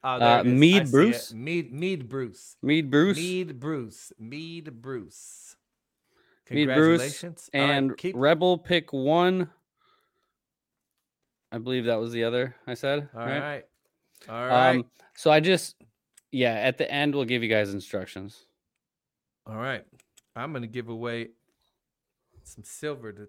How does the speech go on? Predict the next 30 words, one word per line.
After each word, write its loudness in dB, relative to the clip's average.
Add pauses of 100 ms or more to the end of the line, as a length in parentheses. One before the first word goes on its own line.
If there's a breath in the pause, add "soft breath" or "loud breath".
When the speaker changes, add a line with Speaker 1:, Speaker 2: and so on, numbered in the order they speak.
(100)
Speaker 1:
to -20
two -18
lucky -16
people. -18
These -8
are -6
really -6
cool. -8
I'm -12
gonna -12
show -10
'em -10
to -12
you. -12 (760)
I -18
just -12
got -4
a, -8
got -10
some -12
of -10
these -12
in. -12 (500)
Speaker 2:
Ooh. -4
Speaker 1:
Look -4
at -2
that. 0
It's -6
a -2
Speaker 2:
Bitcoin. -6